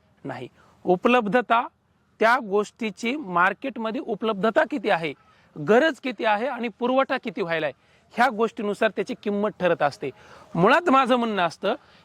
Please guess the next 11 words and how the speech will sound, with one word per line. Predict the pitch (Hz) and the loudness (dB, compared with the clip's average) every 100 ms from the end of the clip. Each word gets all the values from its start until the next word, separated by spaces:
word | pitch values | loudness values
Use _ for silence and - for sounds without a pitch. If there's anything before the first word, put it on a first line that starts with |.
| - | -2
की | 262 | 0
जो | 233 170 285 | 2 4 4
प्रॉडक्ट | 320 254 262 339 - | 4 4 4 2 2
आपण | 277 330 262 | -2 0 -2
तयार | 233 220 | 0 0
करायलो, | 208 196 180 151 _ _ - 175 | 0 -4 -4 -8 _ _ -16 -8
जी | |
वस्तू | 247 233 - - | -2 -2 -2 -2
आपण | 294 269 247 214 | 0 0 -2 0
तयार | 208 | 0
करायलो, | 202 190 | -2 -6